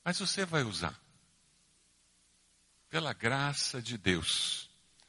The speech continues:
e dos demais que pagaram a conta. Você vai usar. Mas se você contribuir, com que alegria você vai fazer parte dessa igreja.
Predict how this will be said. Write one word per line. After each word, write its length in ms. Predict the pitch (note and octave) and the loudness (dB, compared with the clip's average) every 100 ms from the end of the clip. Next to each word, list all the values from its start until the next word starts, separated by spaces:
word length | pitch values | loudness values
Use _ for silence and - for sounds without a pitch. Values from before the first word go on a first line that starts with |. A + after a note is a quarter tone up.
| - - | -20 -2
e 100 | B2 | 0
dos 240 | B2 C3+ | 0 -2
demais 540 | B2 B2 G#2 G#2+ A2 - | -2 2 4 4 2 -2
que 100 | A2+ | -4
pagaram 460 | - G#2 F#2 F#2 | -4 0 2 0
a 60 | F2+ | -2
conta. 440 | - D#2 - - - _ _ _ _ _ _ _ _ _ _ _ _ | -4 -8 -8 -18 -20 _ _ _ _ _ _ _ _ _ _ _ _
Você 240 | A#2+ - A2+ | 0 0 2
vai 200 | A2 G#2+ | 0 -2
usar. 280 | - E2 - - _ _ _ _ _ _ _ _ _ _ - - - _ _ _ _ _ _ _ _ _ - - | -2 -6 -6 -18 _ _ _ _ _ _ _ _ _ _ -20 -20 -20 _ _ _ _ _ _ _ _ _ -20 -6
Mas 160 | G#2 | 2
se 300 | - - - | 6 6 4
você 440 | A2+ G2 - - B2 | 0 -2 2 2 -2
contribuir, 840 | - F#2 D#2+ A2+ F#2+ F2 F2+ F2 E2 - - _ _ _ _ _ _ _ _ - | -6 -8 -2 -2 0 0 0 -2 -6 -18 -20 _ _ _ _ _ _ _ _ -4
com 140 | G#2+ | -4
que 160 | - C#3 | 0 -2
alegria 760 | A#2 G2+ - B2 A#2+ G#2 F2+ | -2 -8 -6 -4 -2 0 -2
você 260 | E2+ - F2 | 0 -2 -2
vai 140 | E2 | -4
fazer 300 | - D#2 E2 | -6 -6 -4
parte 360 | - E2 - D2+ | 0 0 0 -8
dessa 260 | D2 - D#2 | -8 -8 -8
igreja. 500 | D#2 D#2 D2+ D2 | -6 -4 -4 -8